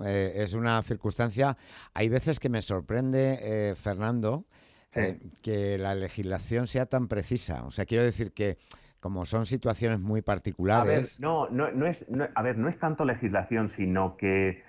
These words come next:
Speaker 2: es evidente, es a la hora de llevar a cabo el reconocimiento de
Speaker 1: Ah.
Speaker 2: cualquier derecho,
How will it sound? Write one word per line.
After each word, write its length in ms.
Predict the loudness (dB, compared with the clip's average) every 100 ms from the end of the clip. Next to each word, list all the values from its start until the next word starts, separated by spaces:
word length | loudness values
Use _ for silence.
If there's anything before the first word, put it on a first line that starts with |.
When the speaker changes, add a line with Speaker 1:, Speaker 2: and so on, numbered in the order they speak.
| -20 -20 -4
Speaker 2:
es 180 | -2 2
evidente, 640 | 2 2 0 0 2 2
es 180 | -2 -2
a 140 | 0
la 220 | 2 2
hora 260 | 2 2 0
de 200 | 0 0
llevar 220 | 0 0
a 60 | 0
cabo 140 | 2
el 80 | 2
reconocimiento 640 | 0 -4 -6 -2 -2 0
de 80 | -2
Speaker 1:
Ah. 40 | 0
Speaker 2:
cualquier 380 | -2 0 -2
derecho, 680 | 0 2 0 -2 -2 -2 -4